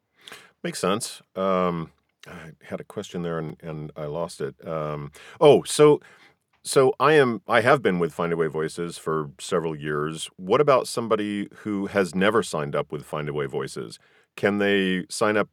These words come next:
for Marketplace, or do they have to sign up with Findaway Voices first, or do you have to do both at the same time, or how does that work?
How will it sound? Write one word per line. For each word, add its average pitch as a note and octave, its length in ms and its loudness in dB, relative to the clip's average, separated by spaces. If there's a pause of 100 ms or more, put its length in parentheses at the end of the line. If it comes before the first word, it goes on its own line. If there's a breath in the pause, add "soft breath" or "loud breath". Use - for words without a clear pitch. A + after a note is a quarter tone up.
(100)
for F#2 220 2
Marketplace, F#3 560 -2
or A2 60 -2
do G2+ 120 -2
they F#2+ 120 2
have G#2 140 -2
to G2 80 -12
sign G2 260 -4
up F#2+ 160 -4
with F2+ 160 -6
Findaway F#2+ 380 -2
Voices F#2 340 -4
first, F3+ 380 -4
or F2 60 -2
do F2 80 -6
you E2+ 100 -6
have G2+ 160 -4
to G#2 80 -8
do F2+ 80 -6
both G2 240 0
at F2 100 -14
the F2+ 60 -10
same G2+ 200 -4
time, B2 320 -4
or D#2+ 160 -2
how G2 100 -2
does F2+ 100 -6
that D#2 120 0
work? B1+ 220 -8